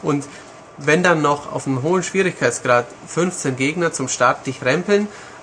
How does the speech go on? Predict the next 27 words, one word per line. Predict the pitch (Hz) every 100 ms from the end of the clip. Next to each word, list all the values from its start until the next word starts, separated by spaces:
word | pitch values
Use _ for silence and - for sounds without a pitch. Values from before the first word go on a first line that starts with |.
| -
ähm, | 131 139 143 - - - -
kann's | 151 208
schon | - 185
mal | 165
sein, | 143 147
dass | 170 147
ihr | 147 139 143 - - -
in | 139
der | 131
ersten | - 156 -
Runde | 135 139 170 170 170 170 - - - -
fünf | 160 175 -
bis | 143 131
sieben | 151 156 151
Mal | 127 131 135
zerschellt, | - 131 - 131 160
explodiert, | - 135 - 131 123 165 170
wie | 135
auch | 120
immer. | 147 214 269 - - - -
Und | 147 139
dann, | 135 160 226
äh, | 226 - 160 156 151 156
greift | 143 131 131 -
auch | 143
die | - 139
neue, | 131 123 143 160 156